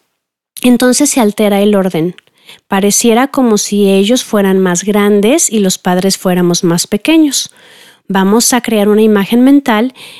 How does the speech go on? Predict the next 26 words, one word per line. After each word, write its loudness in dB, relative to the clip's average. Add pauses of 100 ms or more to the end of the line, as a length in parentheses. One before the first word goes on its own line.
(160)
en 4
la 0
que -2
vamos -2
a -6
estar -2
nosotros -2
de 2
pie -2
frente -2
a 0
nuestros 0
hijos -2 (460)
y 0
cuando 2
ellos 0
empiezan 0
a 0
llamarnos 0
la 0
atención, 0 (360)
entonces 2
nosotros 0
tendríamos 0
que -4
hincarnos 0